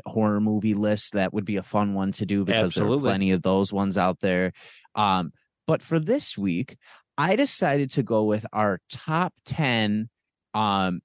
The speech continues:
Speaker 1: Halloween slash spooky songs that we have. So this is kind of an interesting category because it can be a song that's Halloween themed.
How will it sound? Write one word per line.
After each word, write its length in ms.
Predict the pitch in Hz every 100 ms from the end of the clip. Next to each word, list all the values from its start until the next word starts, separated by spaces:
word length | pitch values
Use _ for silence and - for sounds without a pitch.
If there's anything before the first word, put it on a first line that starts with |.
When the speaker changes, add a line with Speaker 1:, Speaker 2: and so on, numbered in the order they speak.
| -
Speaker 1:
Halloween 720 | - 143 165 151 143 135 123
slash 540 | 120 - 104 104 - -
spooky 480 | - 123 - 104
songs 640 | 95 - 90 76 50 - -
that 200 | 107 78
we 140 | 101
have. 260 | 92 80 -
So 320 | - 143 131 _ - _ _ _
this 300 | 127 202 240
is 420 | 302 285 247 - -
kind 220 | - 175 170
of 40 |
an 100 | 160
interesting 520 | - 147 139 - 127
category 540 | 120 131 110 98 92 90
because 340 | 117 127 117 -
it 120 | 139
can 220 | 196 180
be 420 | 170 143 127 127 - _ _ _ _ _ _ _ _ _ _ -
a 60 |
song 360 | 123 135 123 123
that's 240 | 123 110
Halloween 640 | - 120 113 123 113 110 110
themed. 420 | 113 107 104 101